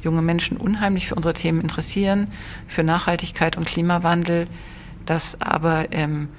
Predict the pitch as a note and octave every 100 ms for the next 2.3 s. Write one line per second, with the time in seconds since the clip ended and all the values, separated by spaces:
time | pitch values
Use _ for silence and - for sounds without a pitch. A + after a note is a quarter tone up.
0 | - - A3 A#3 - D#3+ D#3+ D#3 D#3+ D#3
1 | D#3+ D#3 D#3+ - D#3 F3 F3 - - -
2 | - -